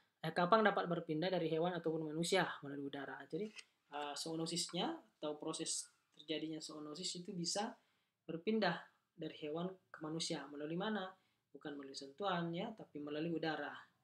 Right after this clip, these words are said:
Jadi hewan yang terinfeksi, eh, memiliki aspergillosis, eh, kapangnya kemudian tumbuh dan keluar di udara, nah, kemudian bisa masuk ke hewan, begitu pula sebaliknya.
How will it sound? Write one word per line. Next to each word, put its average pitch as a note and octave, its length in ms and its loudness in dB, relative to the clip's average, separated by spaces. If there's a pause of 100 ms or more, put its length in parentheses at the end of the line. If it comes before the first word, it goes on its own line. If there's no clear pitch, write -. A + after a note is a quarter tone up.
(420)
Jadi E3+ 400 -2
hewan E3+ 320 4
yang D#3 160 -2
terinfeksi, D#3+ 800 -2 (560)
eh, D3 320 -10
memiliki D3 320 -8
aspergillosis, D3 1120 -2 (960)
eh, D3+ 400 -12 (240)
kapangnya E3+ 640 0
kemudian D#3 480 -4
tumbuh E3+ 640 -4
dan E3 240 -4 (800)
keluar E3 400 0
di D#3+ 100 -4
udara, D#3 560 -2
nah, - 420 -14 (140)
kemudian D#3+ 320 -4
bisa F#3 480 -4
masuk F#3+ 400 -6
ke G3+ 160 -6 (880)
hewan, D#3+ 320 2
begitu - 240 -12
pula F3+ 160 -2
sebaliknya. - 480 -8